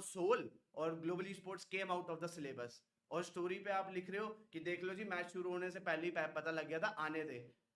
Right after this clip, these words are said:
तो भाई एक चीज बोल लो, या तो तैयार थे या नहीं थे, एक चीज। दूसरी चीज बोली जा रही है कि मायावी से ये चीज expected नहीं थी कि वो जा जाके teams को बोलेगा कि वो target करेगा, वो third party करने आएगा। मैं क्यों ना करूं?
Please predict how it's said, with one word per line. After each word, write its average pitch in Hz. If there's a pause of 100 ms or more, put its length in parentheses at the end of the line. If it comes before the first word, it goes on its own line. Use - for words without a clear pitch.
(140)
तो 151
भाई 156
एक 170
चीज 180
बोल 160
लो, 160
या 135
तो 165
तैयार 170
थे 185
या 156
नहीं 151
थे, 117 (580)
एक 165
चीज। 123 (360)
दूसरी 180
चीज 226
बोली 214
जा 214
रही 214
है 226
कि 233 (140)
मायावी 208
से 220
ये 202
चीज 202
expected 202
नहीं 196
थी 226
कि 220
वो 220
जा 180
जाके 196
teams 180
को 190
बोलेगा 180
कि 190
वो 190
target 170
करेगा, 170
वो 185
third 156
party 156
करने 151
आएगा। 117 (1000)
मैं 160
क्यों 196
ना 233
करूं? 170